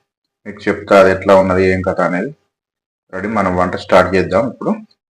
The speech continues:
గ్యాస్ ముట్టించుకుందామండి. ఒక గంజు పెట్టుకుందాం స్టవ్ మీద. నేనైతే ఒక రెండు పావుల ఆయిల్ పోసానండి, సరిపోద్ది అది. నూనె వేడెక్కేంతసేపు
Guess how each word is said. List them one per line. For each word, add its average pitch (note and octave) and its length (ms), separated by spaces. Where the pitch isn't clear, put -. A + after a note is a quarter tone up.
గ్యాస్ A#2 400
ముట్టించుకుందామండి. G#2+ 1040
ఒక G2+ 160
గంజు G#2 360
పెట్టుకుందాం G2+ 520
స్టవ్ G2 340
మీద. F#2+ 200
నేనైతే G#2+ 680
ఒక G#2 160
రెండు G2 340
పావుల F#2+ 420
ఆయిల్ F#2 280
పోసానండి, F#2+ 800
సరిపోద్ది G2+ 540
అది. C3 360
నూనె G#2 300
వేడెక్కేంతసేపు G2+ 1080